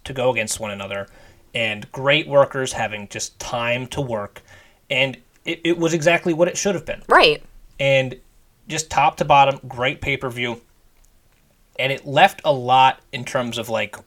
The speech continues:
Speaker 1: what's going on next.
Speaker 2: Mm-hmm.
Speaker 1: It leaves us with a lot of questions.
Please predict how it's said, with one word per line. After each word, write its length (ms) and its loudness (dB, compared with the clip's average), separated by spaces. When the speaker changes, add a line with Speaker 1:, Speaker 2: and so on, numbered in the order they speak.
Speaker 1:
what's 460 -4
going 320 -4
on 180 -8
next. 320 -14
Speaker 2:
Mm-hmm. 400 -4
Speaker 1:
It 140 -10
leaves 240 -4
us 140 -4
with 100 -12
a 20 -10
lot 240 4
of 80 -8
questions. 560 -4